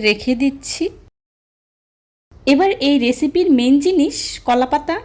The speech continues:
বা কলার বুড়ো। মাছগুলোকে কলাপাতায় মোড়ানোর জন্য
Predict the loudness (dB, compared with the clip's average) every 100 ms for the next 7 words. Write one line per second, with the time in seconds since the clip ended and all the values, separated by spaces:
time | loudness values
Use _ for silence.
0 | -6 -2 -2 -2 0 0 0 -2 -2 -2
1 | -6 -14 _ _ _ _ _ -4 -2 -2
2 | -2 -2 0 -2 -4 -4 -2 0 0 -2
3 | -2 2 2 2 0 2 2 0 0